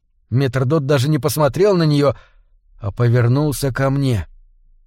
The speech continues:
"Это твоя собака!" — сказал он, словно начиная разговор и не обращая ни малейшего внимания на вопящих, обезумевших людей, которые у него за спиной лавиной устремлялись к двери.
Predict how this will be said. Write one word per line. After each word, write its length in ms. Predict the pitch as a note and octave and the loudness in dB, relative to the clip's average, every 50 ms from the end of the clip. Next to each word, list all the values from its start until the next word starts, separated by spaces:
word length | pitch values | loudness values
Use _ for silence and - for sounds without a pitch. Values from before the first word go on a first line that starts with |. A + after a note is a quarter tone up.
| _ _ _ _ _ _ _ _ _ _ _ _ | _ _ _ _ _ _ _ _ _ _ _ _
"Это 580 | - F2+ G#2+ B2 B2+ B2+ A#2+ - D3 C#3+ C#3+ C3+ | -6 -4 0 2 2 2 2 2 2 2 2 2
твоя 720 | - C3 C#3+ D3 D3 D3 D3 D3 D3+ D3+ D3 D3 C#3 C3+ | 0 2 2 4 4 4 4 4 4 4 6 6 4 2
собака!" — 1040 | B2 - D3+ D3+ C#3+ C#3 C3 C#3 C#3+ C#3 C3 B2+ B2+ - - B2 B2 A#2+ A2 F2+ - _ _ _ _ _ _ _ _ _ _ _ | 2 2 2 2 2 4 4 4 4 4 4 2 2 2 2 2 2 2 2 0 -4 _ _ _ _ _ _ _ _ _ _ _
сказал 420 | - - - - B2+ A2+ B2+ B2 C#3 | -18 -10 -4 -2 0 0 2 2 2
он, 200 | D#3 E3 C3+ - _ _ _ _ _ _ | 0 0 -2 -8 _ _ _ _ _ _
словно 420 | - - D3+ D3 C#3 C3 C#3+ C#3+ C#3 | -8 -2 0 0 0 2 0 0 0
начиная 480 | C#3+ C#3+ - - D#3 D#3+ D#3+ D#3 D3 | 0 0 0 0 0 2 2 2 2
разговор 500 | C#3 C#3+ C3 A#2 A#2+ C3+ C#3 F3+ F#3 D3+ | 2 2 0 0 0 0 2 2 2 2
и 80 | C#3+ C#3 | 2 0
не 120 | C3+ C#3 | 0 0
обращая 500 | C#3 B2 C3+ C#3 C3+ - - D#3+ D3+ C#3+ | 0 0 0 0 0 0 0 0 0 2
ни 120 | C#3 C#3+ D3 | 0 0 0
малейшего 560 | C#3+ D3 D3 D3+ D3 C3 - - C3 C3 B2 | 0 0 0 0 0 -2 -2 -2 0 0 0
внимания 480 | B2 C3 C3+ C#3+ D#3 D#3+ D3+ D3 C#3 | 0 0 0 0 0 0 0 0 0
на 120 | C3 C3 C3 | 0 0 0
вопящих, 540 | B2+ A#2+ - E3+ F3 D3+ - - B2+ A#2 C#3+ | 0 0 0 0 -2 -2 -2 -4 -4 -2 -2
обезумевших 680 | C#3 C3 C3+ B2 C3 D#3+ D3+ D3 C#3 - D3+ C3+ C#3 | 0 0 0 0 0 0 -2 -2 -2 -4 -4 -2 0
людей, 400 | D#3 D#3 C3+ C3+ C3+ B2+ A#2+ - - - - - - _ - | 0 0 2 2 2 0 0 -2 -6 -16 -20 -20 -20 _ -6
которые 300 | - B2+ - C3 C3 C3 | -4 -4 -2 0 0 2
у 60 | C3 | 2
него 260 | B2+ C3 B2+ C3+ C3 | 2 2 0 0 0
за 140 | A2 B2 B2 | 0 0 -2
спиной 380 | - - C#3 C#3 D#3+ E3 D3 | -2 -2 -2 0 0 0 2
лавиной 500 | C3 C3 B2+ B2+ B2+ E3 E3+ D3+ D3 C#3 | 2 2 2 2 0 0 0 0 0 -2
устремлялись 680 | C3+ A#2+ - - C3+ C3 B2+ C3+ C#3 C3+ C#3 C3+ A#2+ B2 | -2 -2 -4 -4 -2 -2 0 0 0 0 -2 -2 -2 -2
к 60 | A#2 | -2
двери. 480 | A#2 C3 A#2+ A#2 A2 G2 F2 D#2+ - | -2 0 0 0 -2 -2 -6 -10 -14